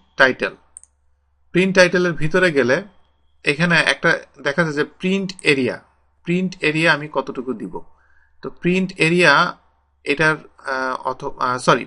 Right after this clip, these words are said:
প্রিন্ট পে-, হ্যাঁ, প্রিন্ট এরিয়া না, প্রিন্ট টাইটেল। প্রিন্ট টাইটেলে আমি যে রোটা আমি রিপিট করতে চাই, সেই রোটা আমাকে এখানে দিয়ে দিতে হবে।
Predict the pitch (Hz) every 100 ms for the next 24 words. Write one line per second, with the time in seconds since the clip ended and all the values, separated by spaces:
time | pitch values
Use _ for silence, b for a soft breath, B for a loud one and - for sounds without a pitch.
0 | _ 180 190 180 156 143 135 - 156 156
1 | 147 135 120 151 - 160 170 170 - 120
2 | 117 92 - _ _ - - 170 170 170
3 | 147 143 151 165 202 b b b b -
4 | 135 156 170 139 147 135 135 135 156 156
5 | 139 131 185 - 160 - 131 - 151 175
6 | - 139 135 127 127 139 123 131 120 143
7 | 147 123 139 120 101 107 95